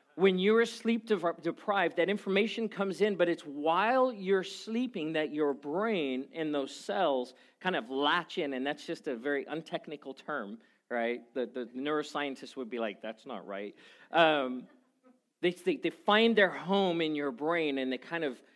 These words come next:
latch on. But if you don't have enough sleep, those cells don't have the opportunity, and we become forgetful. We don't remember things like we're supposed to.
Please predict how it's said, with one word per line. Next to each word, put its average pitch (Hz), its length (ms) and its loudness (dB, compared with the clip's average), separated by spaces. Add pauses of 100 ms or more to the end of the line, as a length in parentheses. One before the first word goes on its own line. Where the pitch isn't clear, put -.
(220)
latch 151 420 0
on. 143 360 -2 (1400)
But 185 140 4
if 180 120 4
you 226 200 4
don't 208 240 2
have 185 220 0
enough 160 200 -2
sleep, - 420 -4
those 170 220 2
cells 196 340 0
don't 175 220 -2
have 160 240 -4
the 151 140 -2
opportunity, 147 760 -2
and 143 180 -6
we 190 260 -6
become 143 540 -8
forgetful. 160 640 -10 (580)
We 175 140 0
don't 196 260 2
remember 185 480 0
things 165 320 -6
like 151 160 -4
we're 160 140 -2
supposed 180 600 -6
to. 127 200 -6